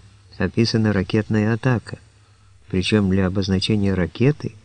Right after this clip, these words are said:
использованы такие слова, как "стрела" или "кинжал".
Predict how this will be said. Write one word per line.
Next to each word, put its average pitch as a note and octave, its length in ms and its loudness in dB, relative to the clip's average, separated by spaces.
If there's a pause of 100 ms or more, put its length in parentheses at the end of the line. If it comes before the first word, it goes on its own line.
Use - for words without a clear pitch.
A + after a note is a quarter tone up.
(440)
использованы G2+ 680 0
такие F#2+ 340 -2
слова, G2 320 0
как F2+ 260 -4
"стрела" F#2 760 0
или G#2 220 0
"кинжал". G#2+ 600 -2